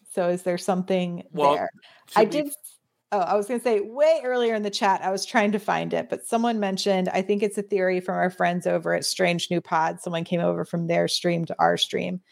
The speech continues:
Speaker 1: um, talking about there's a theory that, um, Vedic is a hologram.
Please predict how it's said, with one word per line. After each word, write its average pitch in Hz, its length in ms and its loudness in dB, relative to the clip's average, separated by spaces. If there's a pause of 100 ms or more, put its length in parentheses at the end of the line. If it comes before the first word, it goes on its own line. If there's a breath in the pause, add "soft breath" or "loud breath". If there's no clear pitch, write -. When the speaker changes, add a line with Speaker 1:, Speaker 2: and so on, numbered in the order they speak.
(340 soft breath)
Speaker 1:
um, 175 260 0
talking 180 340 0
about 180 360 0
there's 180 260 -2
a 175 60 -4
theory 240 720 0
that, 180 540 -2 (100)
um, 175 460 0
Vedic 180 520 -2
is 165 300 0
a 165 300 0
hologram. - 840 -2